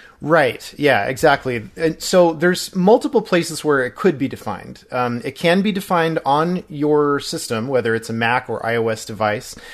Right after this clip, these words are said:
Um, it could be on the router that you're connected to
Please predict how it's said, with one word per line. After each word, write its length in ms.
Um, 280
it 140
could 180
be 260
on 520
the 500
router 340
that 240
you're 80
connected 480
to 360